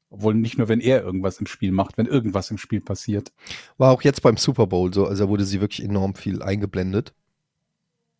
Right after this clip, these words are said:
Speaker 2: Die ist ja extra, die ist ja momentan auf Japan-Tour, ist dann extra von Japan zum Super Bowl geflogen, um ihrem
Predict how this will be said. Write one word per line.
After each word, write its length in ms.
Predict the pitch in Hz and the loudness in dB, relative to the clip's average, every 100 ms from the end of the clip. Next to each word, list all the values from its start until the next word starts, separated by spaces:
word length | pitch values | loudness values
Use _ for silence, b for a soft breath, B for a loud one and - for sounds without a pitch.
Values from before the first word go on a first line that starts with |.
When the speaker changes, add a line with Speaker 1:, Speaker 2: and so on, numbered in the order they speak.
| _ - B B B B | _ -10 B B B B
Speaker 2:
Die 60 | 147 | 0
ist 80 | |
ja 80 | 127 | 2
extra, 240 | 117 - 127 | 2 4 4
die 80 | |
ist 80 | 113 | 4
ja 80 | 120 | 4
momentan 320 | 107 120 117 | 4 2 0
auf 100 | 95 | 0
Japan-Tour, 640 | 101 120 - - 135 151 131 | 2 2 0 -2 -2 -2 -2
ist 120 | - | -2
dann 80 | 101 | -4
extra 300 | 120 - 147 | -6 -2 -2
von 200 | 117 101 | 0 0
Japan 600 | 98 123 - 151 139 151 B B B B - | 0 -2 -2 0 0 -2 B B B B -4
zum 180 | 117 | -2
Super 380 | 95 - 101 113 | 0 0 2 4
Bowl 260 | 98 95 92 | 6 6 4
geflogen, 640 | 92 - 98 90 113 170 _ b b b - | 0 0 0 0 -2 -2 _ b b b -2
um 140 | 117 | -2
ihrem 460 | 101 107 101 101 | 2 4 4 2